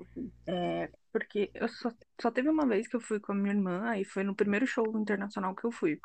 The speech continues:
além dos rodeios de Cotia e tudo mais, e cantor brasileiro, né? Mas é o que mais me marca, porque eu tava muito afim de ir nesse show.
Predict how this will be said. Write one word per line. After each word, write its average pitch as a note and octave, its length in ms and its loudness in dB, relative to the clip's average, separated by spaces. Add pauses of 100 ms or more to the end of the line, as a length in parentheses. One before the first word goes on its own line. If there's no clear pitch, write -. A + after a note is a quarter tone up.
(120)
além F3+ 320 2
dos G3+ 160 2
rodeios F#3 420 2
de F#3+ 60 -4
Cotia F3 680 -2
e F3 140 -4
tudo F#3 200 -8
mais, E3 220 -6 (440)
e F#3 540 2
cantor F#3 320 2
brasileiro, F3+ 680 2
né? - 120 -6 (640)
Mas F3+ 240 2
é F3+ 80 6
o F#3 60 2
que G#3+ 160 -2
mais F#3+ 280 4
me A3 120 6
marca, G3 480 2
porque - 160 -10
eu G3+ 40 -8
tava F#3+ 180 -2
muito A3 400 8
afim G#3+ 220 2
de G3 100 4
ir F#3+ 300 0
nesse F#3+ 280 -4
show. F#3+ 480 0